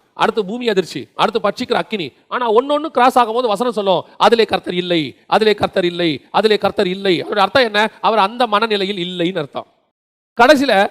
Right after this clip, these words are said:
அவர் மெல்லிய சத்தத்தை கேட்டு, அப்போ என்ன அர்த்தம்? கர்த்தர் இப்ப சாஃப்ட் ஆயிட்டாருன்னு அர்த்தம்.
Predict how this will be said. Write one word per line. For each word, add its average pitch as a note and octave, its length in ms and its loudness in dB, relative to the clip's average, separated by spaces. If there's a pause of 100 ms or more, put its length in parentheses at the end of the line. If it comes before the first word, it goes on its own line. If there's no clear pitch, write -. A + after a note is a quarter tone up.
அவர் F3+ 220 2
மெல்லிய C4 480 0
சத்தத்தை G#3+ 380 -2
கேட்டு, D3 480 -10 (320)
அப்போ C#4 300 6
என்ன C4 140 4
அர்த்தம்? A3+ 300 -2
கர்த்தர் G3+ 280 0
இப்ப G3 200 0
சாஃப்ட் - 160 -2
ஆயிட்டாருன்னு F3 320 -2
அர்த்தம். C3 300 -10